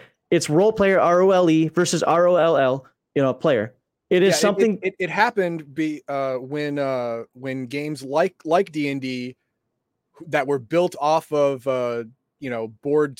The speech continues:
Speaker 2: dice strategy games and started to, started to move into more storyline stuff. That's when this whole thing started, where you, you brought people from, say, you know,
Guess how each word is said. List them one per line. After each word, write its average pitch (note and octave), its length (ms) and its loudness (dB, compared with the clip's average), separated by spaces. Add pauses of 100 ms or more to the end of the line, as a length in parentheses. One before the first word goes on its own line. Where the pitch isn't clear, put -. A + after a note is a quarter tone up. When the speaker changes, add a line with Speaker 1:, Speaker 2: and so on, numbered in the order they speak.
(140)
Speaker 2:
dice C3+ 240 -2
strategy D3 460 -2
games A#2 520 -8 (1040)
and B2+ 120 -10
started D#3 380 0
to, C3 140 -6 (140)
started D3+ 340 -4
to C#3 60 -6
move C#3+ 280 0
into C#3 260 -6
more C3+ 220 -2
storyline E3 720 -2
stuff. F#3+ 420 -6 (800)
That's F3 260 -2
when D#3+ 600 -2
this D3 180 -4
whole D3+ 160 -2
thing C#3+ 240 -4
started, D#3 420 0
where C3+ 300 -2 (480)
you, C#3 220 -18 (100)
you C#3+ 220 -10
brought D#3+ 340 2
people D3+ 380 -4
from, C#3 260 -2
say, C3 320 -2
you B2+ 200 -8
know, A2+ 280 -6